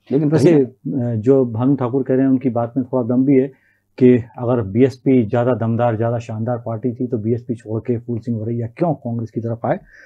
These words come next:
Speaker 2: और, अ, पिछले कई चुनाव लड़े हैं फूल सिंह बरैया ने ग्वालियर चंबल रीजन में और अधिकांश में वो हारे, खाली एक चुनाव वो जीते हैं। पिछला चुनाव भी वो भांडेर से हार गए थे।
Speaker 1: जी।
Speaker 2: तो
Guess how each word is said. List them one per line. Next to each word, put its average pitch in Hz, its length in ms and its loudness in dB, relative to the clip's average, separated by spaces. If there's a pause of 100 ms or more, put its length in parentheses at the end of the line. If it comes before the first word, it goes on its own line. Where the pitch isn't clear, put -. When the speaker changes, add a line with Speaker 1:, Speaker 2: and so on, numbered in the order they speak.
(200)
Speaker 2:
और, 123 280 0
अ, 113 80 -6 (840)
पिछले 170 240 -4
कई 220 180 -2
चुनाव 165 360 -2
लड़े 151 100 2
हैं 151 160 -2
फूल 135 120 -2
सिंह 143 160 0
बरैया 135 300 2
ने 139 260 -4 (460)
ग्वालियर 120 240 0
चंबल 120 280 0
रीजन 117 280 -2
में 127 120 4
और 120 320 -6 (220)
अधिकांश 170 400 0
में 180 80 2
वो 147 60 2
हारे, 131 240 2
खाली 151 380 2
एक 160 120 -2
चुनाव 131 240 0
वो 127 80 2
जीते 113 300 -4
हैं। 110 220 -8 (420)
पिछला 143 220 2
चुनाव 143 300 4
भी 143 120 6
वो 131 220 6
भांडेर 117 400 4
से 123 120 -6
हार 113 200 -4
गए 104 160 -4
थे। 101 200 -10
Speaker 1:
जी। 104 220 4 (960)
Speaker 2:
तो 123 200 -4